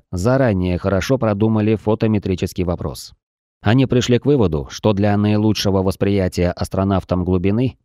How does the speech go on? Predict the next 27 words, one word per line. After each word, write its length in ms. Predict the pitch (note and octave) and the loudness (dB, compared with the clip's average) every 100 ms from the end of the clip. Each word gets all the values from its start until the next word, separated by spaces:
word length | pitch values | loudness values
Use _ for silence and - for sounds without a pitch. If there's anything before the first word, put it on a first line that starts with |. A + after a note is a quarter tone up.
| _ | _
Игл 300 | D#3 D3 C3 | 0 2 2
должен 320 | A#2+ C3+ B2+ | 4 2 2
садиться 420 | A#2+ B2 B2+ - | 2 2 2 0
в 40 | G#2+ | 0
такое 380 | A2+ - C3 A#2+ | -2 2 2 4
время 380 | G2 G2 F#2 | 2 2 2
лунного 500 | F#2 G2 G2 F2+ F2+ | 2 2 2 2 0
дня, 360 | F2+ A#2 B2+ D2+ _ _ | 0 0 -2 -4 _ _
когда 320 | - F#2 G#2+ | -4 0 0
тени 320 | G#2 C#3+ C#3+ | 0 2 2
были 240 | C3 B2 B2 | 2 2 0
самыми 420 | A2+ G#2 G2+ G#2 | 0 0 0 0
длинными. 600 | A2+ A#2 F#2 D#2 C2+ B1 _ _ _ _ | 0 0 -2 -4 -6 -12 _ _ _ _
Там, 260 | - F#2+ F2 | 0 0 0
где 200 | E2+ F#2+ | 0 0
тени 240 | G2+ F#2 | 0 0
отсутствовали, 760 | F2+ - C3+ - F2+ D#2+ C#2+ C2+ _ _ - | 0 -2 -4 -2 0 0 -2 -8 _ _ 0
Луна 320 | G#2 C#3 C#3+ | 2 4 2
выглядела 480 | C3 C3 A#2+ B2+ B2+ | 2 2 2 2 2
плоской, 500 | C3+ F2 - C2+ - _ _ | 0 -2 -4 -12 -14 _ _
но 220 | - F2 | -4 -2
с 80 | G2+ | -2
тенями 480 | - C#3 A#2+ B2 C3+ | 0 2 2 2 0
она 200 | B2 A#2+ | 0 -2
смотрелась 560 | A2 B2+ A#2+ G#2+ A2 A2+ | 0 -2 0 0 0 -2
по-настоящему 840 | A#2+ B2 A2+ A#2 F#2 F2 - F#2+ | -2 -2 0 0 0 -2 -2 -4
трёхмерной. 680 | F#2 F#2 - E2+ C#2+ B1+ - | 0 -2 -2 -6 -6 -12 -16